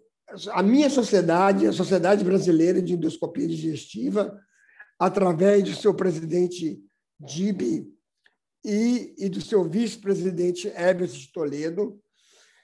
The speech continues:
da Sociedade Brasileira de Gastroenterologia,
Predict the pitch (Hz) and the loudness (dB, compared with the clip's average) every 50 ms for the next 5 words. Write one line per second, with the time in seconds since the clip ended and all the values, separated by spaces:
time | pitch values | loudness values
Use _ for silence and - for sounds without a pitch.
0 | _ _ _ _ _ _ - 170 226 233 220 220 247 220 196 226 226 190 185 214 | _ _ _ _ _ _ -6 -4 -2 -2 -2 -4 -6 -6 -4 -4 -4 -2 -2 -4
1 | 233 247 262 262 247 254 254 226 208 202 196 190 175 - 208 208 180 196 185 180 | -2 -2 -2 -4 -2 -4 -4 -2 -2 -2 -4 -4 -4 -2 -2 -2 0 0 0 2
2 | 185 196 208 208 208 190 196 185 180 175 170 165 160 160 160 170 160 175 180 160 | 6 6 6 6 6 2 0 -4 -4 -4 -6 -8 -8 -8 -10 -10 -10 -10 -8 -4
3 | 175 185 202 208 196 196 196 190 202 196 185 185 185 180 175 160 139 131 156 185 | -2 -2 -2 -2 -4 -4 -2 -2 -2 0 0 0 0 -2 -2 -4 -6 -6 -8 -6
4 | 208 220 220 214 - | -2 -2 -2 -4 -4